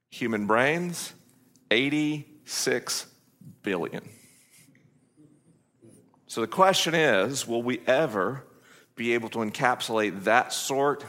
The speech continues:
of processing power in digital systems in a way that creates a cascade resonance at a loop, aware of loops, in an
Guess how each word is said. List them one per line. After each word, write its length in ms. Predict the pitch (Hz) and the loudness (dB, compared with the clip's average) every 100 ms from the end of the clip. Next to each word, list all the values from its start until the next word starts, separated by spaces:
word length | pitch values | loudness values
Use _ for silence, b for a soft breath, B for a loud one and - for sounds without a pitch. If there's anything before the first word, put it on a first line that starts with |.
| B B - | B B -8
of 220 | 104 - | -8 -4
processing 640 | - 117 - - 135 139 | 2 2 2 -4 -6 -8
power 580 | - - 92 87 101 117 B B B B _ | -6 -2 0 2 0 -4 B B B B _
in 200 | 107 104 | -4 -2
digital 400 | 110 101 117 156 | 0 0 0 -2
systems 720 | 151 113 101 113 139 147 - b b b b b b _ _ _ _ _ _ _ _ _ _ - | 0 -4 -4 -4 -4 -6 -10 b b b b b b _ _ _ _ _ _ _ _ _ _ -2
in 220 | 131 147 | 2 4
a 80 | 165 | 4
way 340 | 147 127 131 | 4 4 4
that 220 | 131 120 - | 4 0 0
creates 340 | 131 117 117 | 0 0 -2
a 60 | 113 | -6
cascade 800 | - - 113 120 - 147 139 127 | -8 2 4 4 2 0 0 0
resonance 840 | 127 175 156 120 117 131 - - - _ _ _ | 2 2 2 0 -2 -2 -8 -8 -16 _ _ _
at 80 | 107 | -2
a 40 | 107 | 0
loop, 380 | 117 131 135 | 0 0 0
aware 340 | - 104 123 131 | -2 0 2 2
of 120 | 120 | 0
loops, 580 | 120 147 120 107 - - B B B B _ | -2 0 0 0 -6 -8 B B B B _
in 180 | 127 139 | 0 4
an 460 | 139 139 131 131 | 4 2 0 -6